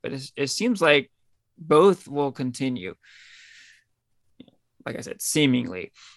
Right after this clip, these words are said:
Um, but, uh,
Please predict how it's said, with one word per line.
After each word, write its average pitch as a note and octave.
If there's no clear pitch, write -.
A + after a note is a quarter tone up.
Um, A#2+
but, C3
uh, B2